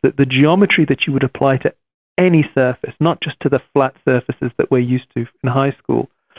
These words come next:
I say in my book that it's a bit like Einstein had to, a bit like learning Sanskrit and writing a novel from scratch. That Einstein had to learn this math and then start to rethink everything in terms of this new mathematics. And that was the thing that did it. Once he,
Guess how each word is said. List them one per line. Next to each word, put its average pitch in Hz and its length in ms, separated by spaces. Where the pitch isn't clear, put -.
I 156 80
say 196 100
in 196 80
my 160 140
book 139 240
that 139 140
it's 139 120
a 147 60
bit 165 220
like 143 260
Einstein 156 420
had 139 280
to, 139 160
a 156 40
bit 202 100
like 175 160
learning 160 360
Sanskrit 143 680
and 131 140
writing 135 320
a 135 60
novel 131 520
from 131 140
scratch. - 540
That 151 200
Einstein 165 360
had 139 160
to - 80
learn 147 420
this 135 240
math 120 260
and 131 140
then 135 160
start 147 300
to - 80
rethink 143 680
everything 123 640
in 135 160
terms 139 340
of 120 80
this 123 220
new 131 120
mathematics. 123 640
And 135 140
that 190 120
was 190 140
the 165 80
thing 208 300
that 135 180
did 185 160
it. - 220
Once 156 240
he, 165 180